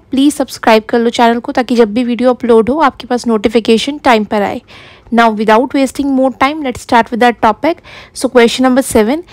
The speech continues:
critically evaluate the U P S C। यूपीएससी की फुल फॉर्म है यूनियन पब्लिक सर्विस कमीशन।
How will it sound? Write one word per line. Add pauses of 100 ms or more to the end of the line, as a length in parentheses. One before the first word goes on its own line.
(300)
critically (140)
evaluate
the
U
P
S
C। (120)
यूपीएससी
की
फुल
फॉर्म
है
यूनियन
पब्लिक
सर्विस
कमीशन।